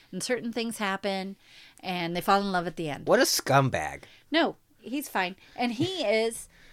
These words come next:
Speaker 2: Her husband, Alexa Vega Peña's husband.
Speaker 1: Yes, it is. There he is.
Speaker 2: Uh, what a scum-
Speaker 1: Carlos Penavega.
Speaker 2: What a scumbag. Here's why.
Speaker 1: Okay. No,
Speaker 2: Hey,
Speaker 1: he's not. He's nice.
Speaker 2: well, hold on. Here's why.
Speaker 1: Okay.
Speaker 2: Hey, man,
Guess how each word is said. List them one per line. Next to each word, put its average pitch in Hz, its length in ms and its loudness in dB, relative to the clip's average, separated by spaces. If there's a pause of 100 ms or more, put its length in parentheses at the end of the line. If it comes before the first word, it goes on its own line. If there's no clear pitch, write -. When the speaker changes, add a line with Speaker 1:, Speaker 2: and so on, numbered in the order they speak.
(160)
Speaker 2:
Her 131 220 6
husband, 104 480 2
Alexa 110 360 0
Vega 110 300 4
Peña's 104 480 -2
husband. 90 400 -4
Speaker 1:
Yes, 240 260 0
it 220 80 -4
is. - 380 -2 (240)
There 190 180 0
he 196 60 -2
is. 208 60 0
Speaker 2:
Uh, 117 220 6
what 117 240 6
a 143 40 4
scum- - 160 4
Speaker 1:
Carlos 107 360 4
Penavega. 170 540 -6 (160)
Speaker 2:
What 113 180 4
a 131 40 6
scumbag. 87 600 -2
Here's 92 280 -4
why. 82 300 -6 (180)
Speaker 1:
Okay. 220 280 -4 (640)
No, 381 140 -4
Speaker 2:
Hey, 415 120 6
Speaker 1:
he's - 80 0
not. 427 180 -2
He's 202 180 -6
nice. 311 220 -4
Speaker 2:
well, 156 100 4
hold 160 200 6
on. 104 140 2
Here's 120 220 0
why. 65 220 -4
Speaker 1:
Okay. - 260 -6 (380)
Speaker 2:
Hey, 175 160 0
man, 156 320 4